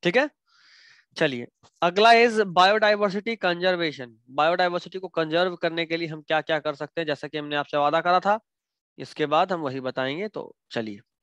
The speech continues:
सबसे पहले तो क्यों करना चाहिए, तो क्यों करना चाहिए का दो जवाब है। पहला एक नैरो, मतलब पैसा के हिसाब से, और दूसरा कि वो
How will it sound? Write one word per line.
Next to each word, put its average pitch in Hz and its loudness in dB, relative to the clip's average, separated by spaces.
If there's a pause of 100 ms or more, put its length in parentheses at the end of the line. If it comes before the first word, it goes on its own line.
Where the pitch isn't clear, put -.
(1700)
सबसे - -4
पहले 247 2
तो 262 0
क्यों 269 0
करना 202 2
चाहिए, 117 -4 (760)
तो 233 2
क्यों 311 2
करना 294 2
चाहिए 285 2
का 294 2
दो 240 0
जवाब 170 2
है। 117 -18 (180)
पहला 196 2 (120)
एक 220 -10
नैरो, 202 0
मतलब 214 -2
पैसा 214 2
के 185 -10
हिसाब 156 -6
से, - -18
और 175 -6
दूसरा 202 -2
कि 202 -10
वो 190 -6